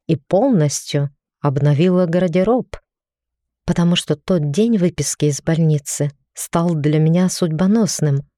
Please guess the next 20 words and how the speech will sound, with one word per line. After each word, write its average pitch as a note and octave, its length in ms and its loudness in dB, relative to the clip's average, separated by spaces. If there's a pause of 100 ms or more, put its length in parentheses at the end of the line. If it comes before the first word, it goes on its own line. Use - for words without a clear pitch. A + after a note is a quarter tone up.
(760)
Стас - 440 -2
ворвался E3+ 640 0
в D#3+ 40 0
мою F3 240 2
жизнь E3+ 420 0
солнечным F3+ 760 2
лучом, G3 520 2
осветив D3+ 580 -2
путь, D3+ 380 -4 (440)
поддержал F#3 800 0
в - 80 -18
сложный F#3+ 440 0
момент D#3 580 0
переворотных D#3 720 0
изменений, D#3+ 760 2 (520)
помог E3+ 340 0
устроиться D#3+ 680 -2
на D#3+ 120 0
новую D3+ 360 2
работу, F3+ 580 0